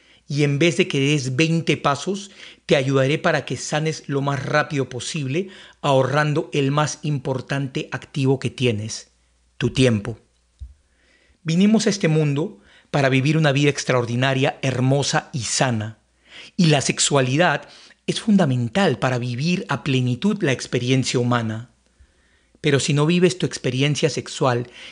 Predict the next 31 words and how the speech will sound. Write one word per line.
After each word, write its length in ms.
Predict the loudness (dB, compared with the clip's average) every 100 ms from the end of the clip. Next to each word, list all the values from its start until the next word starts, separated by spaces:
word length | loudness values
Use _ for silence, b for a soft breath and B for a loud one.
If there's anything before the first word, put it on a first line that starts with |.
| B
en 140 | 0 2
armonía 600 | 4 4 4 4 4 2
con 200 | 0 0
la 80 | 0
naturaleza, 840 | -2 0 0 2 0 -2 -6 -8 B B B B
entonces 640 | 2 4 4 2 2 0
te 160 | 2 2
verás 340 | 4 0 -2 -12 -4
frente 300 | -2 0 0
a 20 |
las 140 | -2
consecuencias 760 | -2 -4 -2 -2 0 0 0 -2
de 80 | 0
ello. 380 | 0 -2 -6 -12 _ _ _ B B B B B
Si 160 | -6
tu 80 | -2
energía 380 | 0 0 2 0
sexual 540 | 0 -4 0 2 0
creativa, 760 | 0 2 0 -2 -4 -4 -8 -12 -4
la 240 | 0 2
más 380 | 2 2 2 -4
poderosa, 760 | -4 -2 0 0 -2 -6 -12 _ b b b
no 240 | 2 2 4
circula 720 | 4 2 0 0 2 2 0
con 200 | -2 -2
libertad 680 | 0 0 -2 -6 -2 -2 -2 -10
y 80 |
fluidez 600 | -8 -2 0 2 2 0 0
por 180 | -4
tu 160 | -2 0
cuerpo, 480 | 0 0 0 -2